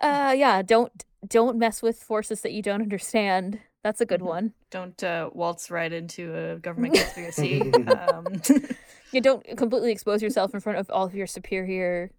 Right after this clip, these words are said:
Speaker 1: uh, you know, superior leaders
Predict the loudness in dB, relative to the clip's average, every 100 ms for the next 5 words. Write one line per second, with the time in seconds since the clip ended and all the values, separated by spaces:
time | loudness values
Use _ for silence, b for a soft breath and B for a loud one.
0 | _ -4 0 2 0 -2 -12 -18 -10 -10
1 | -10 -8 -4 -2 -2 -4 -2 -2 -4 -8
2 | -18